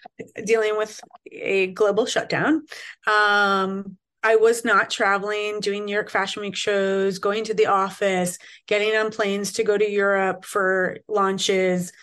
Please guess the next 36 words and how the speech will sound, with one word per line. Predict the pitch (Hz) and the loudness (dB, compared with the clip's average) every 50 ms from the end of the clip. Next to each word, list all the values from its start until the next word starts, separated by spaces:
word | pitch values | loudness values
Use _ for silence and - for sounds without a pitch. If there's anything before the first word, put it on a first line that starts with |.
| - - - - - - | -20 -20 -20 -20 -10 -4
Um, | - 214 202 202 196 196 190 190 185 185 185 185 185 185 180 180 180 - _ _ _ _ _ _ _ _ _ _ _ _ _ _ - 220 147 - - - | -2 0 2 2 2 2 2 2 2 2 2 0 0 -2 -4 -6 -8 -12 _ _ _ _ _ _ _ _ _ _ _ _ _ _ -6 -6 -6 -6 -8 -8
so | - - - - 254 226 220 208 220 | -6 -2 0 2 2 4 4 4 4
of | 214 - 226 214 - | 2 0 -2 0 0
course | - 240 220 233 | 0 2 2 2
I | 220 | 2
had | 196 202 | 2 2
to | 208 | 2
add | 202 196 190 - | 2 0 -2 -4
something | 233 226 226 269 277 262 | -4 0 2 2 2 4
to | - 269 269 | 4 4 4
my | 247 254 254 | 4 4 2
<laughs> | 240 - | 2 2
list, | 269 254 - 214 - - - - - - - - 494 508 523 523 494 480 427 277 - - | 2 2 2 0 -2 -4 -4 -6 -6 0 2 2 4 4 4 4 4 4 4 2 2 2
but, | 277 269 262 262 359 359 - - 311 - - - - _ _ _ _ _ 415 415 392 330 277 - _ _ - | 4 6 6 6 4 4 4 4 4 4 2 -4 -16 _ _ _ _ _ -6 -6 -6 -6 -8 -12 _ _ 2
but | 311 302 254 - | 2 2 4 4
really | 285 330 359 381 339 330 302 294 285 277 277 269 - - - _ _ | 2 2 2 2 4 4 4 4 4 4 2 0 -2 -6 -12 _ _
seven | - - - 294 277 269 294 302 285 | -8 -2 2 2 2 4 6 6 6
years | 269 254 240 247 240 - | 4 4 2 0 0 -2
ago, | 262 214 214 214 208 202 196 196 196 190 190 | 0 2 4 4 4 4 2 2 0 -2 -2
I | 190 - 202 196 | -2 -2 -2 -2
wanted | 190 190 196 202 190 190 190 190 190 185 180 | -2 -4 -4 -4 -2 -2 -2 -4 -4 -6 -6
to | - - 202 | -6 -6 -6
start | - - 190 165 - - - - | -4 -2 -2 -2 -2 -4 -8 -4
to | - - 226 | 0 0 2
write | 196 196 185 170 180 | 2 2 0 -2 -2
this | - 170 - | -4 -6 -6
book. | - - - - - - - - - _ _ _ - | -6 -8 -8 -8 -8 -10 -14 -18 -20 _ _ _ -4
And | 220 214 208 208 208 208 202 196 196 196 196 - - _ _ _ _ - - - _ - | -2 0 0 2 2 2 0 0 -2 -4 -6 -8 -12 _ _ _ _ -20 -20 -20 _ -2
I | 233 226 233 | 0 0 0
met | 233 226 226 226 247 262 - | 0 0 2 2 2 0 0
with | - 214 214 208 214 214 - - | 2 2 2 2 2 0 -4 -4
my | 214 208 202 | -2 0 0
now | 196 196 196 190 196 | 0 0 0 0 0
ghostwriter, | 196 180 190 185 180 180 180 - - 190 185 180 180 190 196 214 220 | 0 0 0 0 0 -2 -2 -4 -2 -2 0 0 0 0 0 0 0
Emily | - 196 196 196 190 190 190 | -2 -4 -4 -4 -4 -4 -2
Liebert, | 185 180 175 165 175 185 202 226 226 | -2 -2 -2 -2 0 0 2 0 0